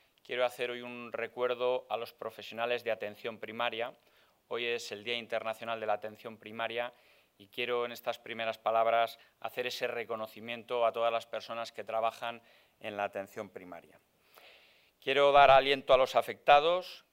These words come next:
quiero dar apoyo a quienes están peleando en esta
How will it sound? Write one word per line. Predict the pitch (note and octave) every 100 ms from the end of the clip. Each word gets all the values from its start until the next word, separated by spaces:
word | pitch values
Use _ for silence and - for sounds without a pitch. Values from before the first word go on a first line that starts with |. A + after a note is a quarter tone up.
| _
quiero | - A#2+ B2 B2+ B2 B2 B2 - _ _ _ _ _ _ _
dar | B2 B2 B2+ -
apoyo | A#2+ - C3+ B2+ B2 A#2+ A#2
a | A#2
quienes | A#2+ A2+ A2+
están | - B2 A#2
peleando | A#2 A2 A2+ A#2 A2+ A2 G2+ - _ _ _ _ -
en | G#2+
esta | A2+ - A2+ A2 A2 G#2